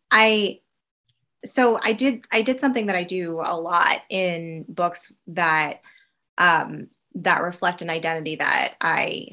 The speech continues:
have, an identity that I live, which is these, like, these, these characters are not me, but I'm also drawing from my own experience and my own life to write what their lives are like.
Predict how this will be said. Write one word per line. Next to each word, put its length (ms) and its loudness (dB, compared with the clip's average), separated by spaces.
have, 320 0
an 60 -8
identity 400 -8
that 120 -8
I 160 -6
live, 380 -2
which 160 -12
is 120 -10
these, 480 -10
like, 260 -8
these, 360 -8
these 240 -2
characters 540 0
are 120 -6
not 360 -2
me, 520 -4
but 500 2
I'm 160 -4
also 240 -4
drawing 400 -4
from 520 -10
my 260 -2
own 260 -8
experience 760 -6
and 120 -10
my 140 -10
own 480 -12
life 460 -2
to 480 -10
write 400 -2
what 160 -8
their 160 -6
lives 340 -4
are 100 -8
like. 420 -6